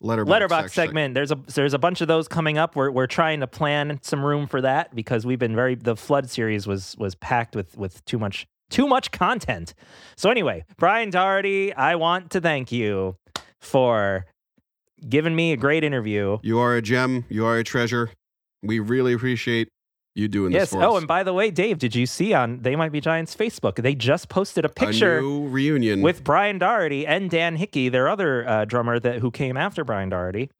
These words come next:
Speaker 2: That's amazing.
Speaker 1: What a
Speaker 2: That,
Speaker 1: picture.
Speaker 2: that was such a crazy thing to see.
Speaker 1: What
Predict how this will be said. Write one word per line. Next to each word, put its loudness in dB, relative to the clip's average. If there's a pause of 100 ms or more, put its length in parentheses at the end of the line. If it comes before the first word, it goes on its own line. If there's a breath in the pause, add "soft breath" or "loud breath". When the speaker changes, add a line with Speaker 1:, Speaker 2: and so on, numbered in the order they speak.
(320 soft breath)
Speaker 2:
That's 0
amazing. 0
Speaker 1:
What 2
a 2
Speaker 2:
That, -6
Speaker 1:
picture. -4
Speaker 2:
that 2
was -2
such -2
a 2
crazy 0
thing -2
to -2
see. -4
Speaker 1:
What -2